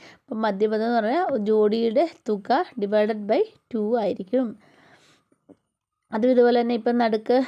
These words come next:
ഏഹ്, എക്സ് എൻ, എക്സ് വൺ, എക്സ് ടു, എക്സ് ത്രീ, എക്സ്, ഏഹ്, എക്സ് ത്രീ, എക്സ് ഫോർ, എക്സ് ഫൈവ് എന്നൊക്കെ ആണെങ്കിൽ ഇപ്പോൾ ഇതിൻ്റെ,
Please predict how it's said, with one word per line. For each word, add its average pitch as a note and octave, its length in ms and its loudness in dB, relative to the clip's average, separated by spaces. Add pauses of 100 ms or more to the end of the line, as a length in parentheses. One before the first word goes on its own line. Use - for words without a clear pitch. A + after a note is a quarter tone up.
(160)
ഏഹ്, A3+ 340 -2 (100)
എക്സ് A3 240 -6
എൻ, G#3+ 120 -2 (160)
എക്സ് G#3+ 280 -4
വൺ, A3 120 -2 (100)
എക്സ് - 200 -20
ടു, A3+ 120 -2 (580)
എക്സ് A3 300 -6
ത്രീ, A3 200 2 (480)
എക്സ്, - 640 -4 (280)
ഏഹ്, A3 280 -2 (100)
എക്സ് A3 180 -8
ത്രീ, A3 240 -2
എക്സ് A3 280 -8
ഫോർ, A3 260 0
എക്സ് A3 280 -6
ഫൈവ് G#3+ 240 0
എന്നൊക്കെ A3 280 -6 (120)
ആണെങ്കിൽ G3+ 400 -2 (460)
ഇപ്പോൾ - 240 -2
ഇതിൻ്റെ, B3+ 440 2